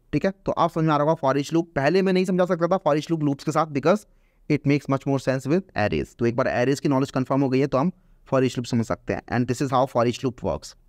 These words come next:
इसके अलावा for each loop को हम आगे भी देख रहे होंगे कलेक्शन फ्रेमवर्क के अंदर, जब हम कलेक्शन फ्रेमवर्क समझ रहे होंगे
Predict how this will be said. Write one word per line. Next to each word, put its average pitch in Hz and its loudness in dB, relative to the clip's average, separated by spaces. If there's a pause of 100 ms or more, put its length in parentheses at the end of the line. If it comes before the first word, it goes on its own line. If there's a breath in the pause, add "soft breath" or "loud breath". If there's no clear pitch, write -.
(360)
इसके 139 0
अलावा 156 4
for 151 0
each 151 0
loop 151 0
को 147 0
हम 151 0 (100)
आगे 135 2
भी 160 2
देख 147 0
रहे 160 0
होंगे 160 2
कलेक्शन 151 0
फ्रेमवर्क 151 0
के 160 0
अंदर, 151 0
जब 147 0
हम 147 0
कलेक्शन 135 -2
फ्रेमवर्क 139 -2
समझ 131 0
रहे 143 0
होंगे 139 0